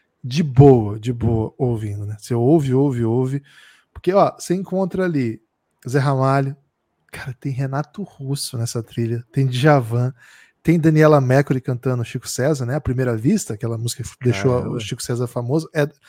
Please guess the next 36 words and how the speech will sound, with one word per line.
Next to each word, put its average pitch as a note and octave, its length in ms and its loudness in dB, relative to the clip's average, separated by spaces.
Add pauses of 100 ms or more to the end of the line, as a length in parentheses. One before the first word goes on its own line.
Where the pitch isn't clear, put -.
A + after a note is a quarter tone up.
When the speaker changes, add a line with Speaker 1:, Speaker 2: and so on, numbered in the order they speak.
(300)
Speaker 1:
deixou D3 340 2
famoso E3+ 360 2
nessa A#3 240 -4
novela, D#4+ 440 2
versão D3 320 -4
da D3 200 -6
Quando B3 280 -4
Não B3+ 220 -4
Tinha B3+ 300 -6
Nada. C4 320 -4
Speaker 2:
Tá - 60 0
dizendo D3+ 160 4
Speaker 1:
Eu C3 40 0
Speaker 2:
que C#3+ 80 4
a C#3 40 8
Daniela B2 380 6
Mercury A#2+ 460 2 (220)
inventou B2 540 0
o D3 40 0
Chico - 220 -12
César? D#3 360 -8 (1000)
Speaker 1:
Não D#3+ 280 -6
inventou, C3 360 -4
mas A2 120 -2
apresentou G#2+ 460 -6
pro A2+ 120 -12
Brasil, F#3 440 -8
né? E3 280 -4
Tinha - 200 -8
muito E3 260 -6
Speaker 2:
Ok. G#3 100 -2
Speaker 1:
isso, C#3 260 -6
né, B2 180 -10
na A#2 160 -8
época, A#2+ 380 -10
né? B2+ 100 -8